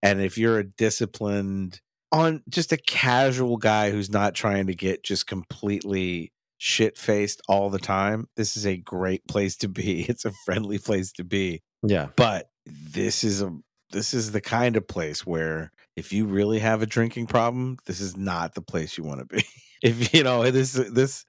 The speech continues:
Speaker 1: this city will, if
Speaker 2: Eat
Speaker 1: you
Speaker 2: you
Speaker 1: ha-, if you
Speaker 2: alive.
Speaker 1: feel like you, it can. And look, it has for family.
Speaker 2: I
Speaker 1: Like,
Speaker 2: know.
Speaker 1: for f-, it has.
Speaker 2: I
Speaker 1: And I
Speaker 2: know.
Speaker 1: mean, I, I,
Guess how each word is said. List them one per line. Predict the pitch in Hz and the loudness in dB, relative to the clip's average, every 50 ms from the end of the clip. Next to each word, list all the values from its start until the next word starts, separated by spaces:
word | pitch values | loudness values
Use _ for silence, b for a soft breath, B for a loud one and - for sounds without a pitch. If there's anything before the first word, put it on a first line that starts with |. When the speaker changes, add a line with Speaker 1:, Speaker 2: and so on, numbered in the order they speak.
| _ - | _ 2
Speaker 1:
this | 113 117 127 131 | 4 4 4 4
city | - - - 127 127 113 113 104 | 0 2 2 2 2 2 0 0
will, | 98 95 98 101 101 98 98 98 95 92 87 82 - _ b b b b b _ _ | 0 2 2 4 4 4 4 2 2 0 -4 -8 -12 _ b b b b b _ _
if | - 127 95 104 | -4 -2 0 2
Speaker 2:
Eat | 104 | 4
Speaker 1:
you | 127 143 | 4 4
Speaker 2:
you | 156 | 4
Speaker 1:
ha-, | 131 | 4
if | 101 95 | 4 2
you | |
Speaker 2:
alive. | 92 92 95 95 98 104 | 4 4 4 4 4 4
Speaker 1:
feel | 101 151 147 143 | 4 4 4 2
like | 131 110 - | 2 0 0
you, | 120 117 110 110 101 - _ _ _ - | 2 2 2 0 0 -4 _ _ _ 2
it | - 170 175 - | 2 2 2 2
can. | - - 180 202 226 294 262 208 175 147 135 - - | 2 4 4 4 4 2 2 0 0 -2 -2 2 4
And | 147 151 160 | 4 6 6
look, | 196 226 220 165 | 4 4 4 4
it | 143 | 4
has | 127 151 190 240 269 240 - - - | 4 4 4 4 4 4 2 0 2
for | - 139 120 | 2 2 4
family. | - - 156 190 254 294 247 107 82 - - _ - | 4 4 4 4 4 2 0 -2 -4 -6 -10 _ -8
Speaker 2:
I | - 95 95 98 98 | -2 0 2 2 4
Speaker 1:
Like, | 95 98 117 117 | 4 4 4 4
Speaker 2:
know. | 107 101 | 4 2
Speaker 1:
for | 143 | 0
f-, | 135 - - - - - - - | 0 0 -4 -14 -16 -18 -10 0
it | - 135 139 147 135 | 4 4 4 6 4
has. | 139 165 190 220 220 - 60 - - - | 4 4 4 2 2 0 -2 -4 -6 0
Speaker 2:
I | - - | 2 4
Speaker 1:
And | 123 120 | 4 4
I | 123 | 4
Speaker 2:
know. | 127 | 4
Speaker 1:
mean, | 131 127 123 | 2 2 2
I, | 117 123 131 113 104 | 2 2 2 4 4
I, | 123 139 | 2 2